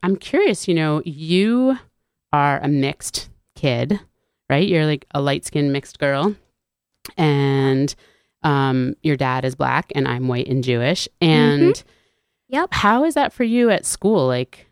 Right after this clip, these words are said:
Speaker 1: or in, in your life? Like, how do, how do you feel in the world around that?
Speaker 2: Well, unless they see me with my dad, they don't really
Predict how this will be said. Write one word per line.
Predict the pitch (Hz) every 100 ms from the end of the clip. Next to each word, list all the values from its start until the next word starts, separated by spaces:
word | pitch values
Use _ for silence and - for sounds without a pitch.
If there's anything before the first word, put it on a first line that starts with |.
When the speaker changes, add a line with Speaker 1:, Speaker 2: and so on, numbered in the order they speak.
| _
Speaker 1:
or | 165 156
in, | 156 156 156 156
in | 160
your | 160 143
life? | 143 151 -
Like, | 143 127
how | - 165
do, | 170 175
how | - - 175
do |
you | 190 175
feel | - 151 156 147 147
in | 151 143
the |
world | 131 139 123 120 - _ _ _ _ _
around | 131 123 120
that? | 113 113 _ _ _ _ _ _ -
Speaker 2:
Well, | 220 220 214 - _ _ _ -
unless | 220 220 226 -
they | - 226 214 240
see | - - - 202
me | 202 202 202 220 311 _
with | - - _ _ _ _
my | 202
dad, | 196 - 196 240 302 _ _ _ _ -
they | 208 190 - -
don't | 196 196 -
really | 208 202 196 190 196